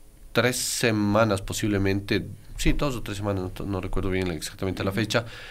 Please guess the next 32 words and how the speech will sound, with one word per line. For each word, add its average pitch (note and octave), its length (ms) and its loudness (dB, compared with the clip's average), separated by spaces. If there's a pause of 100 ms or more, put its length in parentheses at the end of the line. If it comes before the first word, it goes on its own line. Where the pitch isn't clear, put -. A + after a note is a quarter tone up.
(180)
se - 160 0
envió G#2+ 220 2
una A#2 160 4
carta G#2+ 340 4
justamente G2 540 2
pidiéndole F2+ 580 -2
también F2 540 -2
lo A#2+ 180 4
que C3 80 4
hemos B2 220 2
pedido G2+ 180 2
a E2+ 60 0
los D#2+ 100 -4
otros - 240 -2
gobiernos, - 380 -10
la F2+ 100 -2
desclasificación F2 1080 -4
de F2+ 100 -2
la D#2+ 80 -2
información D#2 760 -2
respectiva. - 580 -8 (440)
Sin D3 180 10
embargo, C#3 380 12
ya B2 80 8
estaba A#2 460 8
activado G2+ 600 2
el G2+ 120 0
tema F#2+ 220 0
de F#2 80 0
la E2+ 100 -2
Corte G2+ 380 -2
Constitucional A2 840 2